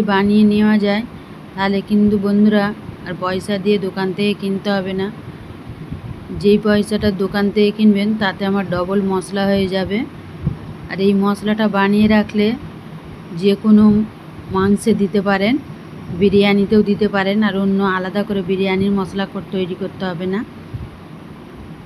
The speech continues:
এবার এটা ঢেলে নেব। দেখুন ঢেলে নিয়েছি, এবার একটু হালকা ঠান্ডা করে নেব।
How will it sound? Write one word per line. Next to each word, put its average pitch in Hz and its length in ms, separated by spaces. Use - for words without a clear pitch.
এবার 190 220
এটা 190 180
ঢেলে 190 240
নেব। 190 220
দেখুন 202 320
ঢেলে 190 240
নিয়েছি, 202 520
এবার 208 260
একটু 196 260
হালকা 190 400
ঠান্ডা 196 300
করে 208 260
নেব। 202 220